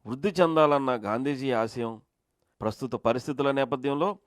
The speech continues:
నెరవేరే సూచనలు కనబడటం లేదు. అనాథలకు ఆశ్రయం ఇచ్చిన ఆశ్రమం ఓ అనాథలా మిగిలిపోతోందన్న ఆవేదన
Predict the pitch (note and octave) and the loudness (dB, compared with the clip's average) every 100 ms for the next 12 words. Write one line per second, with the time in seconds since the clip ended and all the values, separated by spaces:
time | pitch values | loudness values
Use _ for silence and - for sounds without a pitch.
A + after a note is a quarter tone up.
0 | _ _ _ A#2 B2+ C3+ C3+ B2+ C#3+ C#3 | _ _ _ 0 4 4 4 2 -2 -2
1 | D#3 G3 - B2+ A2+ G2+ E2+ D#2 - G#2+ | -2 -2 -2 0 0 0 -4 -10 -8 0
2 | D3+ F#3 G#3 F#3 E3+ A2 C3 D3+ D3 C#3+ | 2 4 2 2 2 2 2 2 0 -2
3 | - C3 F2+ A2+ B2+ A#2+ A#2 - _ _ | -2 -4 -2 -4 -4 -4 -4 -10 _ _
4 | _ _ - F#2+ G2 G#2 B2 B2 C3 B2 | _ _ -6 -2 0 2 2 2 0 -2
5 | A2 A2+ A2 G#2 A2 G#2+ G2+ F#2+ - G2 | -4 -4 -4 -4 -4 -4 -6 -8 -6 -4
6 | G#2+ G#2+ G#2 G2 | -2 -2 -4 -8